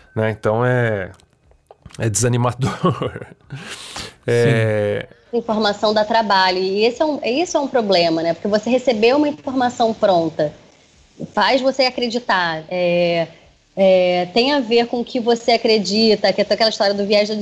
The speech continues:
Speaker 2: da, da confirmação e tudo mais. Aí você ainda tem que ter o trabalho de ir lá ver se aquilo é verdade ou mentira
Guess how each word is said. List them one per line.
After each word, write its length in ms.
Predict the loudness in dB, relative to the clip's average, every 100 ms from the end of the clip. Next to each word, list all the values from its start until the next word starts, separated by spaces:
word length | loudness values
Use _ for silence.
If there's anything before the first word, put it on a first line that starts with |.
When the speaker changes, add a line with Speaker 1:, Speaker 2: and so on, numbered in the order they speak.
| -6 -6 0
Speaker 2:
da, 240 | 0 2
da 100 | 0
confirmação 640 | 0 -2 -2 0 0 0 -2
e 40 |
tudo 180 | 0 0
mais. 260 | 2 2
Aí 140 | 2 2
você 280 | 0 0 2
ainda 280 | 2 2 0
tem 180 | -2
que 60 | 0
ter 100 | 2
o 80 | 2
trabalho 720 | 4 2 4 2 2 -2 -4
de 160 | -2
ir 60 | 0
lá 260 | 2 2 0
ver 180 | -4
se 80 | -6
aquilo 260 | -6 -2 0
é 40 |
verdade 500 | 0 0 -2 -2 -2
ou 60 | -2
mentira 680 | -4 -4 -2 2 4 4